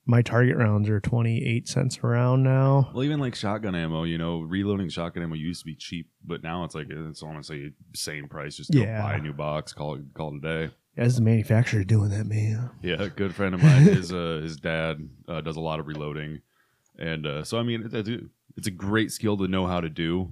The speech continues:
Speaker 2: uh, because eventually I believe that the, the price of stuff, it's gonna come down. That's how the economy works. It always fluctuates, goes up and down, but
Speaker 1: No. Ammo's not coming down.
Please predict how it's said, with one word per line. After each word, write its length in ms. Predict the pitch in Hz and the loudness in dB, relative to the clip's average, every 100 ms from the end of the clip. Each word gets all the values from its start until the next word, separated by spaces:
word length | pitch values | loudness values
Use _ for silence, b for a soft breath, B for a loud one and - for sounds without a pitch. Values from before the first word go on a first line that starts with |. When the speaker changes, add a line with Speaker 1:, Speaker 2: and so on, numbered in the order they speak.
| - - | -10 -10
Speaker 2:
uh, 180 | 82 | -8
because 240 | 78 87 82 | -6 -8 -6
eventually 640 | 80 85 - 85 85 80 67 _ - | -6 -8 -6 -4 -4 -4 -10 _ -10
I 160 | 80 | -8
believe 280 | 78 78 78 | -8 -6 -6
that 160 | 76 - | -8 -10
the, 60 | |
the 280 | - 67 60 b b - | -12 -14 -14 b b -4
price 240 | 170 127 | -2 0
of 80 | 104 | -4
stuff, 260 | - 95 - | -4 -4 -4
it's 160 | 123 - | -8 -2
gonna 160 | 101 | -4
come 180 | 85 76 | -4 -8
down. 240 | 71 73 78 | -8 -8 -8
That's 180 | 80 - | -10 -8
how 160 | 78 | -6
the 60 | 80 | -6
economy 280 | 76 73 73 | -8 -8 -6
works. 240 | 76 80 | -6 -8
It 60 | 78 | -8
always 200 | 78 73 | -8 -8
fluctuates, 500 | 80 78 - 80 - | -10 -10 -8 -10 -8
goes 180 | 82 78 | -8 -8
up 100 | 80 | -8
and 80 | 76 | -10
down, 280 | 71 78 | -8 -8
but 160 | 71 69 - _ - | -8 -12 -14 _ 2
Speaker 1:
No. 380 | 135 113 110 - _ _ _ _ _ _ _ _ _ 147 | 4 4 0 -10 _ _ _ _ _ _ _ _ _ 4
Ammo's 260 | 135 117 | 6 4
not 160 | 104 92 | 2 -2
coming 180 | 95 95 | -6 -6
down. 240 | 92 | -6